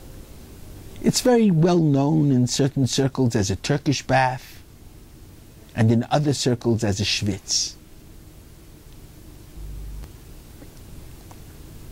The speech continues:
But I believe that wherever there are Jews, and probably wherever there are people, you have saunas and Turkish baths.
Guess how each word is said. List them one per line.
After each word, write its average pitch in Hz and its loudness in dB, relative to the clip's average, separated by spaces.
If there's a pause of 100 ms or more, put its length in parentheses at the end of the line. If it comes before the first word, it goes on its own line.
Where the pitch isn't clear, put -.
(200)
But 139 4
I 147 6
believe 156 6
that 127 4
wherever 151 4
there 131 6
are 117 6
Jews, 208 4
and 175 4
probably 170 4
wherever 160 4
there 165 2
are 131 2
people, 113 0 (1500)
you 123 4
have 131 4
saunas 107 0
and 92 -2
Turkish 92 -2
baths. - -16